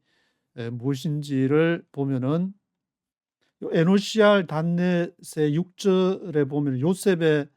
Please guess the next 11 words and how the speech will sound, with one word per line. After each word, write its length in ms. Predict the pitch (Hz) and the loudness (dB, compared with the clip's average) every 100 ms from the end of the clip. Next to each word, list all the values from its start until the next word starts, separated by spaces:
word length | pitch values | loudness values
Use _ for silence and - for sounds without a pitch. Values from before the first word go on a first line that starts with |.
| _ _ _ _ _ | _ _ _ _ _
환난을 880 | 165 143 147 156 156 156 156 175 156 | -2 0 0 0 2 0 -2 -2 0
인하여서 340 | 135 143 147 143 | 0 0 -2 -6
근심치 720 | 135 131 131 170 165 165 156 | -6 -6 -4 -6 -6 -8 -8
안-, 180 | 160 151 - | -8 -10 -8
아니한다. 800 | 123 127 143 143 135 120 104 101 _ _ _ _ _ _ | -6 -2 -2 -2 -4 -6 -8 -10 _ _ _ _ _ _
그것은 380 | - 147 156 165 | -6 -4 -2 -4
히브리어 760 | 131 180 156 180 196 180 165 147 | -4 -2 2 4 6 6 4 2
쇠베르 680 | - - 165 190 202 190 156 | -6 -2 2 4 4 4 4
요세프라는 1080 | 135 131 170 165 - 151 139 151 160 170 170 _ _ _ _ _ | 2 0 -4 -6 -4 -4 -2 -2 -2 -4 -12 _ _ _ _ _
구문이라고 600 | 151 147 139 127 123 113 | -4 -2 0 -2 -4 -6
하는데 640 | 113 110 104 104 123 151 | -12 -14 -14 -8 -6 -6